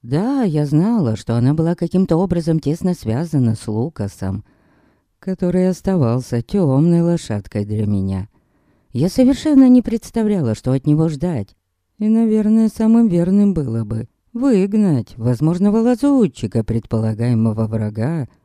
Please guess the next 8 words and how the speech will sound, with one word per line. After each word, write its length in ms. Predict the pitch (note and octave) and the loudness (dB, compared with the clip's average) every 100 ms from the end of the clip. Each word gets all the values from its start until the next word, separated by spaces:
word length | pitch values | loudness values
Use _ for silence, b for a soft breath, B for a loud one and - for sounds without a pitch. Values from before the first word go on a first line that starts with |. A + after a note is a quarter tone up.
| _ | _
из 260 | - F3 E3+ | -2 0 0
дома. 640 | C#3 E3+ G#3 A#2 G2 F#2+ - _ _ _ _ _ _ _ _ _ _ | 0 2 2 0 -2 -6 -14 _ _ _ _ _ _ _ _ _ _
Но 260 | G3+ G3 G3 | -2 0 0
сердце 540 | - G3 F3+ - G#2+ | -2 -4 -2 -4 -4
говорило, 640 | A2+ A2+ A2 A#2+ E3 E3 | -2 -2 0 -2 0 0
что 180 | E3 - | -2 -2
я 280 | G3 G3+ A3 | -2 0 -2
ошибаюсь. 800 | G3 - F3 E3 D#3+ A2 F#2+ - | -4 -6 -4 -4 -4 -6 -8 -12